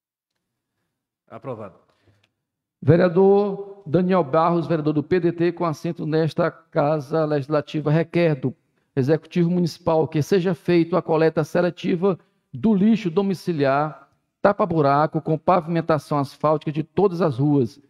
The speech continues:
Speaker 2: que seja feita a construção de creche escolar, praça com academia popular, substituição de iluminação pública por lâmpadas de led,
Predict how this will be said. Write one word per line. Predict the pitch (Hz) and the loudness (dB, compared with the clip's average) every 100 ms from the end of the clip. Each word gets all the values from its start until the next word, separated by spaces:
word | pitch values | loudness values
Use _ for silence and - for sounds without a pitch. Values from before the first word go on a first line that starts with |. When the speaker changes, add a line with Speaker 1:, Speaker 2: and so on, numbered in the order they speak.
| _ _ _ _ _ _ _ | _ _ _ _ _ _ _
Speaker 2:
que | 165 | 0
seja | 156 202 190 | 2 2 2
feita | 175 190 190 | 0 -2 0
a | 180 | -4
construção | - 208 214 202 170 - 170 | 0 0 0 -4 -6 -2 -2
de | 156 | -2
creche | - 151 170 165 | -2 0 0 -2
escolar, | 147 - 123 120 147 147 - _ _ | -8 -2 2 2 0 -2 -14 _ _
praça | 165 190 190 180 | 0 0 0 -4
com | 165 | -4
academia | 156 156 156 160 | -4 -4 -2 -4
popular, | 160 147 139 135 143 | -4 -6 -2 -2 -2
substituição | 139 - 175 180 175 - 185 | -4 -6 -4 -6 -6 -4 -4
de | |
iluminação | 170 170 156 - 156 | -2 -4 -4 -4 -6
pública | - 175 170 165 | -4 -6 -4 -6
por | 165 147 | -4 -4
lâmpadas | 156 156 151 147 | -2 -4 -4 -6
de | - | -4
led, | 123 127 147 143 | -2 0 0 -4